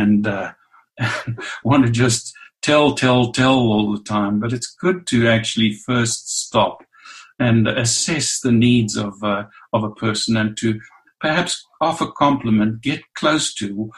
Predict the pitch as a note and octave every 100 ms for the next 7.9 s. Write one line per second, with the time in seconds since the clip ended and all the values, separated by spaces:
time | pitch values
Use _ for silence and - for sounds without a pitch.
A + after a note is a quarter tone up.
0 | - - - - D3+ D3+ E3 D3 C#3+ B2+
1 | C3+ C#3+ C3+ B2 A2 A#2 A2+ A2+ A#2 A2
2 | G#2 A#2 A2 G#2 - A2 A2 A#2 G#2+ A2+
3 | A2+ G#2+ A#2 A2 A2 G#2 G#2+ A2 G#2 -
4 | G#2 G#2 G2+ _ - B2 A#2 A2 - C3+
5 | B2 G#2+ - G#2+ G#2+ _ _ _ _ C3+
6 | D3 D#3 D3 D3 C3 C#3 C#3 E3+ G#3 -
7 | E3 D#3 D3+ C3+ A#2 - A#2 A2 G#2